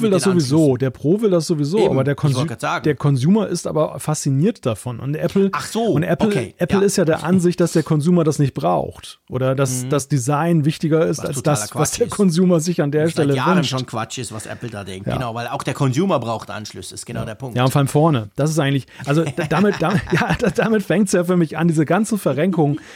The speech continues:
Speaker 1: die ich gemacht habe in den letzten Jahren und bei Desktop-Geräten von Apple immer dahinter irgendwas anzuschließen, weil's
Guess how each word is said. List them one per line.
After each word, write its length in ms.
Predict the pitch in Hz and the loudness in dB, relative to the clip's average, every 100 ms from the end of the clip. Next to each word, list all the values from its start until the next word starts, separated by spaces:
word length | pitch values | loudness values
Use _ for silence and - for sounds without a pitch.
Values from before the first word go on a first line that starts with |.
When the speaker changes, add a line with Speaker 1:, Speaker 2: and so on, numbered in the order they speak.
| 294 294 151 | -10 -4 2
Speaker 1:
die 100 | 175 | 2
ich 160 | - | 2
gemacht 380 | 151 139 170 - | -2 0 0 0
habe 160 | 165 147 | 2 2
in 40 | |
den 60 | 143 | 0
letzten 220 | 160 160 | -2 -2
Jahren 300 | 139 147 160 | 0 2 0
und 100 | 143 | 0
bei 100 | 139 | -2
Desktop-Geräten 800 | 135 160 - 160 139 135 147 143 | 0 -2 0 -2 -2 -4 -4 -4
von 160 | - | -4
Apple 320 | 131 147 - 165 | -4 -2 0 0
immer 220 | 151 143 | 0 2
dahinter 340 | 131 151 180 | 2 2 2
irgendwas 300 | 156 143 135 | 0 0 -2
anzuschließen, 680 | - 143 147 127 120 113 120 | -2 -4 -4 -4 -6 -8 -6
weil's 140 | 139 | -4